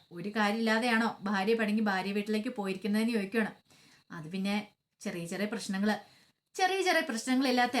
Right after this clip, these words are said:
ആരുണ്ട് ബാലേ ഇന്നത്തെ ഈ ലോകത്ത്? നമ്മള് പ്രശ്നങ്ങളൊക്കെ മാനേജ് ചെയ്ത് മുന്നോട്ട് പോകാൻ ശ്രമിക്കണം. എല്ലാ പ്രശ്നങ്ങളും നമ്മള്, നമുക്ക് പരിഹരിക്കാൻ പറ്റിയെന്ന് വരത്തില്ല, എങ്കിലും നമ്മളെ കൊണ്ട് സാധിക്കുന്ന പ്രശ്നങ്ങൾ നമ്മള് പരിഹരിച്ചു പോണം. പിന്നെ ബാലൻ കുറച്ചുകൂടി ഒന്ന് ബോൾഡ് ആവണം.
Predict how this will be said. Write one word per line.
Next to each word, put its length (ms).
ആരുണ്ട് 400
ബാലേ 520
ഇന്നത്തെ 320
ഈ 60
ലോകത്ത്? 400
നമ്മള് 320
പ്രശ്നങ്ങളൊക്കെ 600
മാനേജ് 380
ചെയ്ത് 140
മുന്നോട്ട് 380
പോകാൻ 160
ശ്രമിക്കണം. 460
എല്ലാ 320
പ്രശ്നങ്ങളും 480
നമ്മള്, 280
നമുക്ക് 240
പരിഹരിക്കാൻ 480
പറ്റിയെന്ന് 280
വരത്തില്ല, 560
എങ്കിലും 360
നമ്മളെ 300
കൊണ്ട് 220
സാധിക്കുന്ന 680
പ്രശ്നങ്ങൾ 460
നമ്മള് 280
പരിഹരിച്ചു 520
പോണം. 240
പിന്നെ 280
ബാലൻ 360
കുറച്ചുകൂടി 360
ഒന്ന് 140
ബോൾഡ് 340
ആവണം. 300